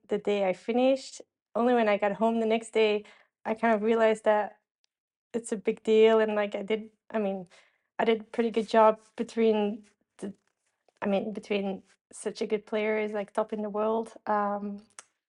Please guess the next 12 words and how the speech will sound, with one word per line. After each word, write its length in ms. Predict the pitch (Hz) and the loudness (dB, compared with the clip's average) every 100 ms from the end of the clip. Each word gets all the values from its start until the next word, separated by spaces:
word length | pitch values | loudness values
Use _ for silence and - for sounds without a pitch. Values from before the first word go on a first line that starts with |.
| _ | _
and 140 | 208 214 | 0 0
then 120 | 208 | 0
it 60 | 202 | -2
kind 140 | 196 | -4
of, 80 | 185 | -4
like, 240 | 180 180 _ _ _ _ | -6 -12 _ _ _ _
sunk 240 | 226 208 | -12 -8
in 100 | 220 | -4
a 60 | 220 | -2
little 160 | 240 247 | 0 0
bit. 140 | 262 - - 233 | 0 -4 -4 -2
<laughs> 0 | 262 | 0